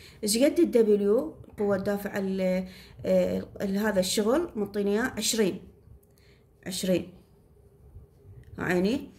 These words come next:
و-، وش قد ال-، كمية الش-، كمية الشحنة؟ عشرة. الصفر ويا الصفر يروح. إي إم إف يساوي لنا اثنين فولت.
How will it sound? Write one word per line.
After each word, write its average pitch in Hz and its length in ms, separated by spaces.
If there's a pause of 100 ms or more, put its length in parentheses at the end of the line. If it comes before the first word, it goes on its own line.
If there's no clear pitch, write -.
(400)
و-، 202 680
وش 233 340
قد 302 280
ال-، 233 880 (160)
كمية 233 320
الش-، - 320
كمية 233 360
الشحنة؟ 226 560 (300)
عشرة. 185 420 (640)
الصفر 262 560
ويا 233 220
الصفر 208 400
يروح. 220 400 (800)
إي 254 420
إم 233 320 (100)
إف 220 420 (1000)
يساوي 214 600
لنا 214 340 (320)
اثنين 208 760
فولت. - 520